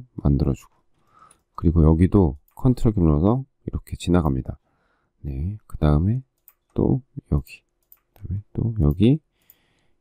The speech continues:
이쪽으로 빼주고 이쪽으로, 네, 쭉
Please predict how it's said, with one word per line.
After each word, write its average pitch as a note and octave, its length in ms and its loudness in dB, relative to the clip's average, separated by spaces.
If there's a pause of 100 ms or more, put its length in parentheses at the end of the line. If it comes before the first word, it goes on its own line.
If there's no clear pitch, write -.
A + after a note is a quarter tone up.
(160)
이쪽으로 F2 460 0 (100)
빼주고 G#2 580 0 (420)
이쪽으로, G2+ 720 -2 (3500)
네, B1+ 140 2
쭉 - 200 0